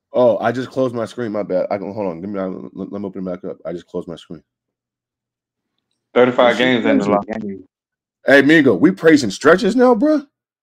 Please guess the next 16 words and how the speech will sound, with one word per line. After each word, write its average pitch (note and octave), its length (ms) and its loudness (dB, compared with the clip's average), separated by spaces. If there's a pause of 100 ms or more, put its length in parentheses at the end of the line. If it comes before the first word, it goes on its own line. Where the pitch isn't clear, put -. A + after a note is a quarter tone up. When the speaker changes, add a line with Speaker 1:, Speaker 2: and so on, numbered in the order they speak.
(100)
Speaker 1:
We, - 100 4
Speaker 2:
<laughs> - 400 -6
Speaker 1:
we - 640 0
praising D#3 340 2
stretches? - 540 -4
Speaker 2:
Thirty-five - 400 0
games C#3 240 2
is A#2+ 120 -2
not B2+ 200 2
that, A3 220 2
Speaker 1:
Oh - 100 0
my - 140 -2
Speaker 2:
not B3 200 2
that G2+ 120 0
many G2 120 -4
Speaker 1:
God. C5+ 100 -2